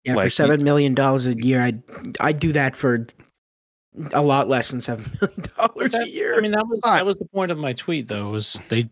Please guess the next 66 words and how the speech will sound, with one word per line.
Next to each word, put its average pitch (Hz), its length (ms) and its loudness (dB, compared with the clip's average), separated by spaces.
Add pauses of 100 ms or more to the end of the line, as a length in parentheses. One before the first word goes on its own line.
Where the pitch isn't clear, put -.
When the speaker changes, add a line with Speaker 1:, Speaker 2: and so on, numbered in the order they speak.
(140)
Speaker 3:
just, - 280 0
nobody 156 320 4
wants 117 380 2
to - 80 0
really 98 320 -2
do 92 180 -6
this 95 160 -6
during 95 280 -6
the 95 60 -8
season, 98 460 -6
and 104 100 -6
the 107 80 -2
Speaker 1:
Well, 120 120 4
Speaker 3:
guys 254 100 6
Speaker 1:
no, 269 80 4
Speaker 3:
can 226 100 6
Speaker 1:
it's 127 100 4
like, 127 140 6
Speaker 3:
only, 117 200 0 (680)
Speaker 1:
it's 185 160 -4
Speaker 3:
they 214 80 6
Speaker 1:
like 202 80 4
Speaker 3:
could 156 120 6
Speaker 1:
the 160 40 10
Speaker 3:
only 180 200 8
use 175 60 8
a 170 40 4
Speaker 1:
N 170 60 4
F 170 40 4
L. 165 60 2
Speaker 3:
break. 113 320 0 (420)
Speaker 1:
The 190 60 -4
Speaker 3:
Yeah. 170 160 2
Speaker 1:
N 208 60 4
F 214 120 0
L 202 100 4
with 196 100 -2
the 160 80 -4
Pro 160 220 -2
Bowl 160 160 0
had 131 120 0
it 101 100 -6
set 135 220 -4
up 127 200 -8
right. 120 300 -2
They 107 60 -2
used 131 200 -2
to 139 60 -4
go 127 100 0
to 120 60 -6
Hawaii, 123 600 2
so 123 120 -4
it - 60 -6
was 110 120 -4 (120)
actually 123 380 0
a 120 40 0
vacation. 117 720 -2 (520)
Speaker 2:
Yeah. 95 320 2
Speaker 3:
Well, 160 60 -2
they're, 165 200 4
Speaker 1:
And 135 100 0
then 131 140 4
Speaker 3:
did 131 80 6
Speaker 1:
they'd, 135 120 6
Speaker 3:
you 143 60 2
know 135 60 4